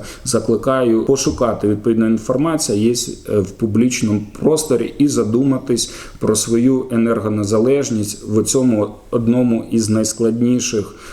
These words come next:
опалювальних сезонів, який наближається. Крім того, я, звісно, закликаю,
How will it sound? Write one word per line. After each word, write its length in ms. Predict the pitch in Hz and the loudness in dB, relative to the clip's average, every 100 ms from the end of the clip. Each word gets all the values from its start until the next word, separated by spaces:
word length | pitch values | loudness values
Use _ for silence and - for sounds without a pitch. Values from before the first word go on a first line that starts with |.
| - | -4
опалювальних 600 | 120 101 123 113 107 107 | -2 2 2 2 2 0
сезонів, 680 | 104 113 101 139 135 117 104 - | 0 0 2 2 2 0 -2 -2
який 520 | 104 107 135 120 - | -4 2 2 2 0
наближається. 960 | 104 107 107 98 92 - - - 92 87 - - 90 - | -2 2 2 2 0 -4 -6 -6 -4 -8 -12 -14 -14 -2
Крім 360 | - 139 196 180 | 0 2 0 2
того, 460 | 175 156 131 117 | 2 2 2 2
я, 220 | 113 131 | 2 0
звісно, 420 | 120 127 151 123 110 | 2 0 0 0 0
закликаю, 1080 | 113 120 117 113 131 131 127 117 110 107 | 0 0 -2 0 0 0 2 2 2 0